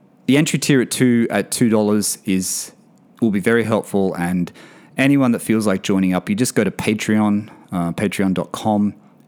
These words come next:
and, uh, just search for Porsche Cooled and it'll come up. Um, if you need the link, just ask me and I can send it to you. Um, that's it for the selling. I don't wanna sell on this podcast. It's just something that I've just included, and I hope you guys understand why I've done it. Like I said, there's no pressure.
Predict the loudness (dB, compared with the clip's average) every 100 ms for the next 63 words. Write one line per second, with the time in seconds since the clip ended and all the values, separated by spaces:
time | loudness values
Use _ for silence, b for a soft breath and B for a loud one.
0 | -6 -2 0 0 -2 -4 -4 -6 -6 -4
1 | -4 -6 -10 -6 -6 -6 -6 -6 -6 -8
2 | -10 -10 -12 -10 -8 -6 -8 -14 B B
3 | B B B -4 -4 -4 0 2 4 2
4 | 2 0 -2 -2 -2 0 -4 -4 -8 -8
5 | -8 -10 -12 -14 -16 -20 _ _ _ _
6 | -20 -20 -20 -20 -10 -6 -4 -6 -4 -4
7 | -2 0 0 0 -2 0 0 2 2 0
8 | 0 2 0 0 -2 0 -2 -2 -6 -4
9 | -6 -4 -6 -2 -2 -2 0 0 2 2
10 | 2 0 -2 -2 -4 -2 -2 -2 -4 -4
11 | -4 -4 -6 B B -4 -2 0 -2 -2
12 | 0 -2 -2 -2 -2 -2 -2 -4 -4 -4
13 | -4 -6 -6 -4 -4 -4 -4 -2 -2 -2
14 | -2